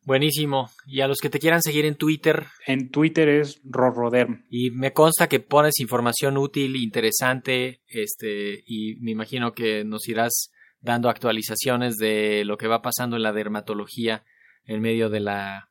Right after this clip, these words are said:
Speaker 1: de la pandemia, ¿no?
Speaker 2: Por supuesto, con, con todo gusto. Y, pues, simplemente enfatizar, también por ahí hay algunos tweets justamente que, eh, ejemplifican lo que platicamos del retraso en el diagnóstico.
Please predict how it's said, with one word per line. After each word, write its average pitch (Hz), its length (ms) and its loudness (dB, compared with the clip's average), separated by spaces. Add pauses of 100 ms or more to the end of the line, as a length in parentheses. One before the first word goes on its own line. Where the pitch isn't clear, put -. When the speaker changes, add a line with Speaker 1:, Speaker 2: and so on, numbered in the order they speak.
(120)
Speaker 1:
de 120 140 -12
la 107 140 -10
pandemia, 104 420 -8
¿no? 104 80 -8
Speaker 2:
Por 123 140 -8
supuesto, 131 580 -8
con, 123 400 -6
con 123 240 -4
todo 139 220 0
gusto. 123 460 -6
Y, 120 340 -6
pues, 123 260 -8
simplemente 135 440 -2
enfatizar, 135 460 -4
también 139 300 0
por 135 120 0
ahí 135 140 2
hay 127 160 0
algunos 127 380 0
tweets 127 220 -4
justamente 127 420 -6
que, 113 300 -6 (160)
eh, 120 340 -6
ejemplifican 120 680 -4
lo 120 60 -2
que - 100 -6
platicamos 120 640 0
del 117 160 -2
retraso 117 420 0
en 127 60 -2
el 117 100 -2
diagnóstico. 117 640 -2